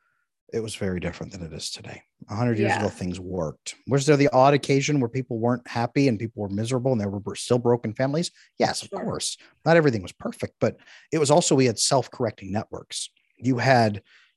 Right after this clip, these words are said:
Speaker 1: you know, if, if you, if your husband beat you, you had fifteen male cousins and ten uncles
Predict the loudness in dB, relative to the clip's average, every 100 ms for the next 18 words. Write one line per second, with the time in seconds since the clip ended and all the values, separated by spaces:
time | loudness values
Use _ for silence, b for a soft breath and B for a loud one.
0 | _ -4 -2 -4 -8 -2 0 0 -2 0
1 | 2 4 2 2 -2 -6 0 2 2 2
2 | 0 -4 _ _ 2 2 4 2 -2 -2
3 | b b 2 4 6 6 6 0 _ _
4 | _ -20 -2 0 0 -2 2 4 6 6
5 | 6 4 4 4 6 4 -2 -4 -2 2
6 | 2 0 -4 -8 -8 0 2 4 4 4
7 | 4 2 0 -4